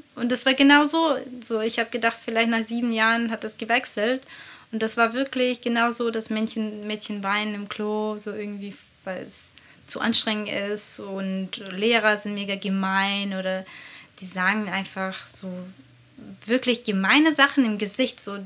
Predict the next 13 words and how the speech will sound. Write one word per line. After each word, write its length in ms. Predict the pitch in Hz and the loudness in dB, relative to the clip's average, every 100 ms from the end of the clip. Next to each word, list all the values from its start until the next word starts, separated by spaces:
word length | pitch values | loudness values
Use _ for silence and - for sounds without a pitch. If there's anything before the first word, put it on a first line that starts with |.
| - - | -8 -2
"Du 260 | 269 262 226 214 | 0 0 -2 -2
dumme 260 | 262 247 | 0 2
Sau" 720 | 233 214 226 269 247 240 233 | 0 0 4 4 4 2 0
und 240 | 247 247 226 | 0 0 0
so. 300 | 240 233 226 - - - - - | 2 2 0 -6 -12 -12 -16 -6
Und 200 | 208 208 | 0 2
wir 120 | 208 | 6
müssen 680 | 226 226 226 240 277 277 | 6 6 8 8 8 6
das 200 | 254 254 | 6 2
jeden 260 | 233 240 254 | -2 -2 0
Tag 220 | 247 254 | 2 0
einfach 400 | - 240 240 240 | 0 -4 -4 -8
so 260 | 240 240 | -4 -4